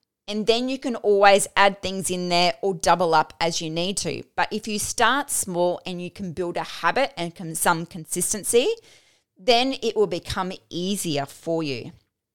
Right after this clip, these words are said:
Pretty much you want it to become your normal so that when things get really hard and really, really tough, those things, those habits, those good habits that you've put in place,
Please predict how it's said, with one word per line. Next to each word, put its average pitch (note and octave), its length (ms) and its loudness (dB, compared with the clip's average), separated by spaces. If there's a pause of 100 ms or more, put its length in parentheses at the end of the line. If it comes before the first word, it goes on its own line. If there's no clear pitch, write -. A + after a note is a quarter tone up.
(120)
Pretty C#4+ 220 2
much A3 380 6
you G3+ 280 2
want G3 280 4
it - 180 -4
to B3+ 120 -2
become F#3+ 480 0
your F3 280 2
normal E3 540 0
so G3 200 0
that F3 240 6
when F#3 320 2
things A#3 420 2
get F#3 240 4
really A3 440 2
hard F#3 640 4
and F3+ 280 -4
really, G3+ 240 8
really E3 260 4
tough, - 500 2 (440)
those G#3 460 8
things, A#3 640 0
those E3+ 220 0
habits, - 520 2
those E3+ 240 -2
good A3 220 -4
habits - 460 4
that F3+ 180 0
you've F3+ 240 -6
put - 180 -4
in E3+ 160 -4
place, G#3 560 2